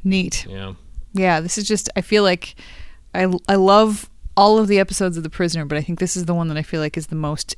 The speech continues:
Speaker 1: a work of art. Mm-hmm.
Speaker 2: I think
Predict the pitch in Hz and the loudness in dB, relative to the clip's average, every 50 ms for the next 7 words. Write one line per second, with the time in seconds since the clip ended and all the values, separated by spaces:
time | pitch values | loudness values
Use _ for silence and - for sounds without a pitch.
0 | - - 170 160 151 160 165 170 165 - 160 156 - - - 143 - - - - | -8 -6 -6 -6 -4 -2 -2 -2 -2 -4 -6 -8 -8 -6 -6 -6 -6 -6 -8 -10
1 | - - - - - - - - - - - - - - - - - - - - | -10 -10 -12 -14 -16 -18 -20 -20 -20 -20 -16 -12 -8 -8 -8 -8 -8 -12 -14 -14
2 | - - - - - - - - 180 175 170 170 - - - - - - 113 110 | -14 -14 -16 -16 -16 -14 -12 -12 -10 -10 -10 -12 -14 -14 -16 -12 -6 -4 -2 0
3 | - 123 123 127 120 - - | 2 2 2 2 0 -2 -8